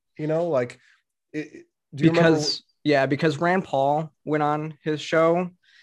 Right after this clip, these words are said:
Speaker 2: um, went on, went on, uh, Shane Hazel's show, and then,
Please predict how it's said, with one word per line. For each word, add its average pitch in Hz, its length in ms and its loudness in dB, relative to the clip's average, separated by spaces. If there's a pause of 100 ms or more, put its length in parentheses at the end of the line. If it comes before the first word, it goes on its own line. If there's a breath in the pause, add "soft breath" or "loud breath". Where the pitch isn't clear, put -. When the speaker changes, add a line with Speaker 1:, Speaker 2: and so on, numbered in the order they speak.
(300 soft breath)
Speaker 2:
um, 120 460 -2
went 139 140 -4
on, 123 200 -6 (120)
went 131 160 -4
on, 120 220 -2
uh, 117 240 -4
Shane 127 240 -4
Hazel's 127 400 -4
show, 143 580 2
and 123 220 -4
then, 120 540 -4